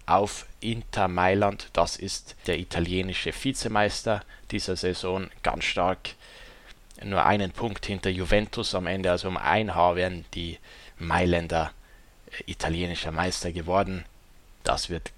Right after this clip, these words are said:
keine leichte Aufgabe für Bayer Leverkusen, aber auf jeden Fall wird das ein Hammerspiel werden. Das wird richtig interessant, wenn wir dann Bayer Leverkusen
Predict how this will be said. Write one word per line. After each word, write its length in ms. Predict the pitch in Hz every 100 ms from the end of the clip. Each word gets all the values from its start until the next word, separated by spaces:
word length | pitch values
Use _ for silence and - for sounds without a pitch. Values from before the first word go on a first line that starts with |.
| -
keine 340 | - 90 90
leichte 420 | 87 92 - -
Aufgabe 400 | 87 - - 78
für 160 | - 85
Bayer 260 | 85 85
Leverkusen, 720 | 80 85 80 - 87 - 95 - - - - -
aber 380 | - 78 92 -
auf 160 | - -
jeden 260 | 87 87
Fall 380 | - 73 80 71
wird 180 | 85 -
das 240 | 82 - -
ein 240 | - 85 82 - - - -
Hammerspiel 800 | - - 85 175 95 - 139 165
werden. 280 | 151 101 82 - -
Das 240 | 147 -
wird 180 | 104 90
richtig 340 | 104 - 101
interessant, 800 | - 92 - 113 - 98 - - -
wenn 220 | - 87
wir 100 | 85
dann 320 | 82 82 80 - - -
Bayer 260 | - 82
Leverkusen 680 | 82 82 80 - 98 - 73